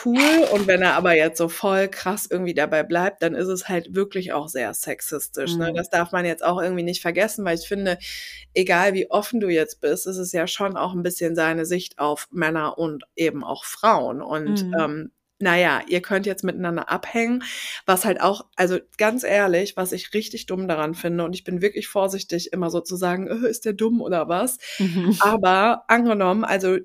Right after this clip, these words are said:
Speaker 1: sie chillt jetzt mit ihrem Freund und dem besten Freund vom Freund. Aber das geht ja dann, weil die beiden sind ja dabei. Sie ist ja nicht mit dem alleine.
Speaker 2: Mhm.
Speaker 1: Würde was zwischen euch laufen und würde da irgendwas knistern, würde das auch knistern, wenn dein Freund dabei ist. Als ob eine Person, die dann so dabei ist, Leute davon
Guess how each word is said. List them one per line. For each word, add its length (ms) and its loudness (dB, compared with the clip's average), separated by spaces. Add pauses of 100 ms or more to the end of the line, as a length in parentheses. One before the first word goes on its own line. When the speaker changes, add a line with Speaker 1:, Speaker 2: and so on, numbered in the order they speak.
(160)
Speaker 1:
sie 480 2
chillt 400 4
jetzt 280 0
mit 280 -2
ihrem 260 2
Freund 460 2
und 240 0
dem 100 -2
besten 320 -2
Freund 380 0
vom 260 -6
Freund. 460 -4
Aber 200 2
das 200 -2
geht 200 0
ja 80 2
dann, 220 0
weil 120 2
die 100 -2
beiden 360 2
sind 220 -6
ja 100 -6
dabei. 340 -2
Sie 100 -2
ist 120 -4
ja 80 -2
nicht 200 -4
mit 120 -2
dem 140 0
alleine. 580 0 (400)
Speaker 2:
Mhm. 80 -6
Speaker 1:
Würde 280 6
was 200 -2
zwischen 340 -4
euch 260 -4
laufen 440 2
und 180 0
würde 420 2
da 180 2
irgendwas 380 0
knistern, 680 0
würde 220 2
das 200 0
auch 200 -4
knistern, 440 -2
wenn 120 0
dein 180 -6
Freund 380 0
dabei 340 0
ist. 180 -4
Als 240 -2
ob 380 2
eine 220 2
Person, 440 0
die 120 -4
dann 180 2
so 100 0
dabei 440 4
ist, 400 0
Leute 300 0
davon 300 -2